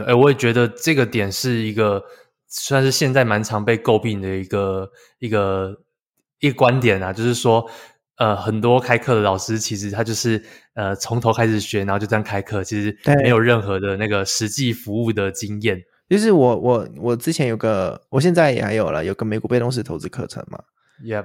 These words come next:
Speaker 2: 然后这个课程，然后我就看到有些学员他进来，他学完嘛，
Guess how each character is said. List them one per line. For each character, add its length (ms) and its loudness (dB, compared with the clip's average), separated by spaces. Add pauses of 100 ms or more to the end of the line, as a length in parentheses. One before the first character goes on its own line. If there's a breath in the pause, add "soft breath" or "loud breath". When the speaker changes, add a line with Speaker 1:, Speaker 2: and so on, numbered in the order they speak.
(160)
Speaker 2:
然 100 2
后 40 4
这 100 4
个 120 6
课 160 4
程， 160 0
然 100 2
后 80 4
我 80 2
就 60 0
看 200 0
到 200 2
有 100 -2
些 160 -2
学 240 -2
员 160 -6
他 100 0
进 220 -2
来， 180 -10 (460)
他 80 2
学 260 2
完 280 0
嘛， 160 -10